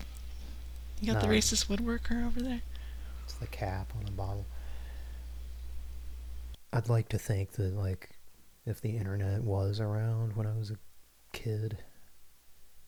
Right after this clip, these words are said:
Speaker 2: I would have done some pretty cool shit. Or if I had just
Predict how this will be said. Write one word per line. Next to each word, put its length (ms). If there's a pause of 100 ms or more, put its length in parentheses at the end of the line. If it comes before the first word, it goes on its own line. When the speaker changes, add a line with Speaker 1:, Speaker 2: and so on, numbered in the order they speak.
(140)
Speaker 2:
I 60
would 140
have 80
done 220
some 320
pretty 260
cool 380
shit. 440 (2000)
Or 140
if 140
I 60
had 160
just 180